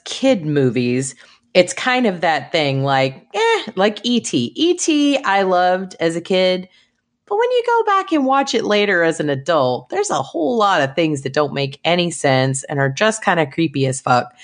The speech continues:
So you're like, eh. So great at grown-up movies,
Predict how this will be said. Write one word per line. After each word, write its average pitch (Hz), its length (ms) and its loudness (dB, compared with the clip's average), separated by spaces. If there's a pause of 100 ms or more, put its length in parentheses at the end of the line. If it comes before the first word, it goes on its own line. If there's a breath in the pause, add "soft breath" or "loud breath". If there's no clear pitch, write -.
(400 loud breath)
So 196 100 -6
you're 196 100 0
like, 180 360 2 (300)
eh. 392 440 0 (140)
So 220 500 2 (960 loud breath)
great 208 800 0 (100)
at 190 240 2
grown-up 180 640 2 (140)
movies, 170 640 -2